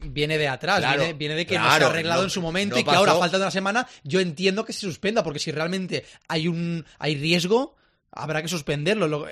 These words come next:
Speaker 1: la comunidad de Madrid, igual que pasó contra el Celta, si la comunidad, digamos,
Speaker 2: Ya, pero el
Speaker 1: la
Speaker 2: día del Celta fue distinto, porque las lluvias tiraron el voladizo, que estaba medio, medio, medio, pero se suspendió de, de un momento a, de un día a otro por, por el peligro.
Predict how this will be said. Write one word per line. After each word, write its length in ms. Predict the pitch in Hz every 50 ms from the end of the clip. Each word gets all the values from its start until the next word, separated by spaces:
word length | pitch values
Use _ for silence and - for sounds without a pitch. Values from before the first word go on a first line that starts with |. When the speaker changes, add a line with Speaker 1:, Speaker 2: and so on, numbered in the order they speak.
| 147 143 151
Speaker 1:
la 120 | 151 147
comunidad 300 | 143 147 143 143 143 156
de 40 | 165
Madrid, 340 | 165 165 165 180 202 226 220
igual 200 | 180 165 160 151
que 80 | 185
pasó 200 | 175 196 165 185 -
contra 220 | 165 151 151 139
el 80 | 139 -
Celta, 260 | 190 220 220 208 170
si 80 | - 170
la 80 | 160
comunidad, 440 | 143 156 147 143 143 143 165 190 185
digamos, 220 | 156 156 165 170 120
Speaker 2:
Ya, 100 | 127 131
pero 100 | 135 135
el 40 | 127
Speaker 1:
la 40 | 120
Speaker 2:
día 120 | 131 135
del 160 | 139 143 139 -
Celta 260 | 147 131 127 160 147
fue 120 | - -
distinto, 440 | 143 123 104 - 139 160 160 151 123
porque 420 | 117 110 92 - 107 101 87 - _ _ - -
las 260 | - 90 104 101 95 98
lluvias 400 | 123 143 147 156 165 160 160 -
tiraron 300 | 127 117 120 127 139 143
el 80 | 139 135
voladizo, 540 | 139 135 131 131 135 160 160 - - 170 139
que 60 | 131
estaba 340 | 110 - - 120 127 127 127
medio, 260 | 131 127 127 127 127
medio, 260 | 127 131 127 131 131
medio, 400 | 143 160 170 165 175 196 208 196 - - - _ _ _
pero 180 | - 123 120 117
se 120 | - 127 113
suspendió 600 | 98 117 - - 107 110 113 127 135 147 156 151
de, 40 | -
de 180 | 120 117 120
un 80 | 120 127
momento 440 | 135 135 139 139 135 139 135 139 123
a, 40 | 117
de 80 | 120
un 100 | 120 127
día 140 | 131 139 135
a 20 |
otro 240 | 135 139 135 175 180
por, 260 | 147 156 131 120 - -
por 140 | 113 110 107
el 100 | 101 90
peligro. 600 | - 98 101 104 131 156 160 156 127 87 78 _